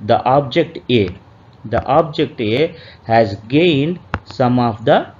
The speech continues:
electrons. Look at here. The object A has gained this part.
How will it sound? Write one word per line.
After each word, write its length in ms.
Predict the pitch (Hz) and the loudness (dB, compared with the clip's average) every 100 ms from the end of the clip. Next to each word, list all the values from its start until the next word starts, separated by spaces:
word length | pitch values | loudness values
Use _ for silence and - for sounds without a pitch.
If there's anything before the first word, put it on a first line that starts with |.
| - - - - | -20 -20 -18 0
electrons. 1200 | 143 131 110 - 113 110 117 120 113 101 98 - - - | 2 4 0 -4 -2 0 2 0 0 -2 -4 -12 -20 -10
Look 220 | 113 113 | -10 -4
at 160 | 120 110 | -4 -4
here. 300 | 104 95 - - - - _ - - - - - | -6 -6 -6 -16 -20 -20 _ -20 -20 -20 -20 -8
The 180 | 107 - | -6 2
object 540 | 131 143 110 117 107 127 | 4 4 2 -4 -2 0
A 180 | 160 | 0
has 300 | 170 127 110 | 0 -4 -6
gained 440 | - 123 156 185 117 | -2 -2 0 -2 -4
this 140 | 123 | -6
part. 380 | - 90 90 | -4 -6 -6